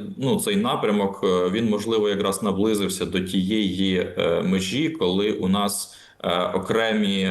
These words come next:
е, там, е, експерименти мають перерости у,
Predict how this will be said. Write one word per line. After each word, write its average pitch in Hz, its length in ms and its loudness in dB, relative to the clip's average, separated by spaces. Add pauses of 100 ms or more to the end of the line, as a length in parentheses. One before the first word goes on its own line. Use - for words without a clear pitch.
(140)
е, 87 520 0
там, 85 420 -2
е, 85 420 -2
експерименти 117 760 0
мають 104 420 0
перерости 98 680 0
у, 92 480 2